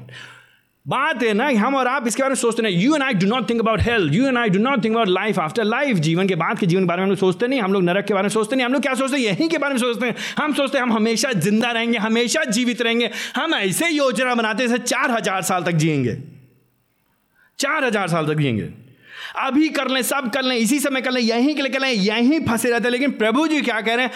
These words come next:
"अगर तुम्हारा फल ठीक नहीं होगा, तुम्हारा जीवन ठीक नहीं होगा, तुम क्या किए जाओगे? काटे जाओगे और झोंके जाओगे।" कहाँ में? आग में झोंके जाओगे। और खाली प्रभु जी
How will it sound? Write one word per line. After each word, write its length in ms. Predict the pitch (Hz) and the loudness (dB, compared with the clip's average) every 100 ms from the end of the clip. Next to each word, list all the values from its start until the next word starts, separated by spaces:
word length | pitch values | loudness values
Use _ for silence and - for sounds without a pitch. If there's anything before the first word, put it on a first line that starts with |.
| - - 220 | -10 -6 -4
"अगर 280 | 226 320 311 | 0 -2 0
तुम्हारा 440 | 294 254 285 285 | 0 2 2 0
फल 300 | 277 285 269 | 0 0 0
ठीक 240 | - 262 | 0 0
नहीं 100 | 247 | 0
होगा, 120 | 247 240 | -2 -2
तुम्हारा 320 | 240 254 254 | -2 0 0
जीवन 300 | 190 247 240 | 0 0 0
ठीक 100 | 240 | 0
नहीं 120 | 254 | 0
होगा, 160 | 254 269 | 0 0
तुम 120 | 269 | 0
क्या 280 | 302 302 320 | 0 -2 -2
किए 160 | 320 | 0
जाओगे? 320 | 277 254 233 208 - - - | 0 0 0 -2 -6 -10 -4
काटे 380 | 254 277 330 311 | -2 0 0 0
जाओगे 420 | 254 220 214 294 | 0 0 2 0
और 180 | 277 170 | 0 0
झोंके 380 | 175 277 311 | 0 0 0
जाओगे।" 340 | 254 247 233 226 | 0 0 0 0
कहाँ 280 | 226 220 277 | 0 -2 0
में? 180 | 302 294 - | -2 -4 -4
आग 300 | 202 269 285 | -2 0 0
में 140 | 240 208 | 0 2
झोंके 300 | 214 208 202 | 0 0 0
जाओगे। 300 | 196 175 190 | 0 0 0
और 80 | |
खाली 400 | 240 247 262 311 | 0 -2 -2 0
प्रभु 280 | 330 277 294 | 0 0 2
जी 180 | 320 | 2